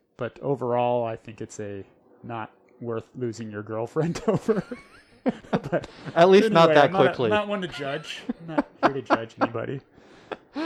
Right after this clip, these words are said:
Speaker 1: But, uh,
Speaker 2: No, I
Speaker 1: but I'm
Speaker 2: couldn't know.
Speaker 1: excited for the fourth one, the, uh,
Speaker 2: Right.
Speaker 1: three point oh plus one point oh.
Speaker 2: Well, and it's right on the tin. It's right on the title of our, uh, plugcast. Um, we're gonna spend a little more time on it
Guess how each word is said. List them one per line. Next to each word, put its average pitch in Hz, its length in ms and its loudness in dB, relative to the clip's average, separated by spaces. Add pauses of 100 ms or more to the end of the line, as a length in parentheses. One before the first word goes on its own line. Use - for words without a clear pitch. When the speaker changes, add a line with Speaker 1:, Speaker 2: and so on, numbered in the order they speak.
(180)
Speaker 1:
But, 131 380 -4
uh, 123 300 -2
Speaker 2:
No, 123 120 0
I 233 120 4
Speaker 1:
but - 100 8
I'm - 200 6
Speaker 2:
couldn't 254 80 2
know. 123 100 6
Speaker 1:
excited - 280 2
for 175 100 -10
the 156 80 -8
fourth 151 320 -6
one, 104 220 -14
the, 113 240 -8
uh, 107 60 -10 (140)
Speaker 2:
Right. 127 300 2
Speaker 1:
three - 60 -10
point 123 260 -10
oh 117 140 -8
plus - 300 -10
one 117 300 -10
point 107 260 -10
oh. 98 300 -10 (140)
Speaker 2:
Well, 143 180 4
and 147 100 0
it's 147 140 -4
right 185 180 4
on 175 120 2
the 131 80 -2
tin. 131 360 0
It's - 220 -10
right 151 140 6
on 139 120 2
the 113 60 -4
title 131 320 2
of 117 120 -2
our, 110 260 4
uh, - 40 -2
plugcast. 101 720 -2 (240)
Um, 113 600 -4 (100)
we're 135 80 -2
gonna 131 160 0
spend 135 220 -4
a - 20 -2
little 113 240 0
more 120 180 -2
time 117 260 -2
on 107 120 -4
it 117 120 -10